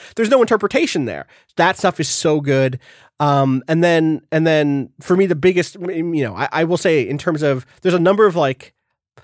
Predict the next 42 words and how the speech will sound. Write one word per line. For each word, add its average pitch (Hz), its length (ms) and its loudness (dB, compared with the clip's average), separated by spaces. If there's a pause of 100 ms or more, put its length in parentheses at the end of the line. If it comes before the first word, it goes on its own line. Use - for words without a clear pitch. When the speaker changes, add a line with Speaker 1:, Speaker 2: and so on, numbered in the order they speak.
(140)
Speaker 2:
there's 196 140 0
a - 20 0
number 240 160 2
of 151 160 -6
builds 196 560 0
at 175 100 -4
the 190 80 -2
very 196 240 2
end 202 120 0
of 202 60 -4
this 214 120 -6
game. 208 240 2
There's, 156 120 -2
like, 123 100 -4 (100)
one 202 280 0
big 196 180 0
confrontation 185 680 -2
that 135 100 -2
you 131 100 -6
have 139 180 -2
in 120 60 -6
a - 40 -12
cave, 156 580 -4 (280)
which - 240 -12 (340)
was 151 160 -4
okay. 165 480 -2 (380)
Uh, 143 140 -2
you 120 80 -6
kind 151 140 -6
of 123 60 -10
think 147 220 -8
you're 175 60 -6
gonna 175 160 0
get 185 100 -4
some 185 140 -2
answers. 233 440 -2 (920)
And 196 100 4
then 214 140 4
there's 196 160 4
the 175 100 -2
big 165 160 -2
final 135 440 -4